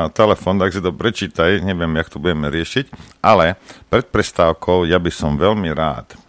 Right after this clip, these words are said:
hej, veľmi rád by som, lebo aby ste nevraveli, že nerobíme reklamu republike, teda nerobíme reklamu, no my nie, ale Adrianko, počúvaj toto.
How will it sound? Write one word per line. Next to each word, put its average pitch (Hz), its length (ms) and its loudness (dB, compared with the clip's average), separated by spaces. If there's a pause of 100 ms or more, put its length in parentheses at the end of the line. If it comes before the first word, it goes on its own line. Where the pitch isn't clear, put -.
(160)
hej, 69 240 -8
veľmi 82 400 -2
rád 71 160 -2
by - 160 -12
som, 71 240 -6 (400)
lebo 127 320 6 (400)
aby 123 140 4
ste 117 180 0
nevraveli, 101 400 4
že 85 320 2
nerobíme 82 840 0
reklamu 80 420 -2
republike, 73 480 -4
teda 71 380 -6 (760)
nerobíme 67 480 -6
reklamu, 64 480 -12
no 65 320 -8 (320)
my 95 240 -2
nie, 98 240 0
ale 69 460 0 (760)
Adrianko, 80 460 -2
počúvaj - 420 -6
toto. - 320 -6